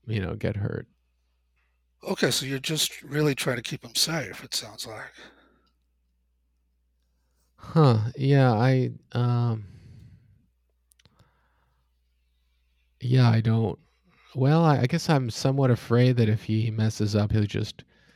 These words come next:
Speaker 1: you know, happiness will somehow be kind of out of reach and in a, in a kind of permanent way.
Speaker 2: Okay, so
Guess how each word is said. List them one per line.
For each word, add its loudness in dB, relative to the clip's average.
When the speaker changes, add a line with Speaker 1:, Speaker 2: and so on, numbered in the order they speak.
Speaker 1:
you -2
know, 2
happiness 4
will 0
somehow 2
be -4
kind 0
of -2
out 4
of 0
reach -4
and -14
in -6
a, -6
in -4
a -6
kind -2
of -6
permanent -2
way. -8
Speaker 2:
Okay, -4
so 4